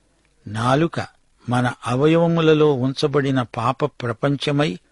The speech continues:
సర్వ శరీరమునకు మాలిన్యము కలుగచేస్తూ, ప్రకృతి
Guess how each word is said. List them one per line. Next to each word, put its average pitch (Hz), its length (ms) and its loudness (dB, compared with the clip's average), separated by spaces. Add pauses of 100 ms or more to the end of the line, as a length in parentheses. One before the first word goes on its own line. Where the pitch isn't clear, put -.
(580)
సర్వ 151 480 2
శరీరమునకు 139 920 0
మాలిన్యము 143 800 2
కలుగచేస్తూ, 135 960 -2 (800)
ప్రకృతి 160 440 0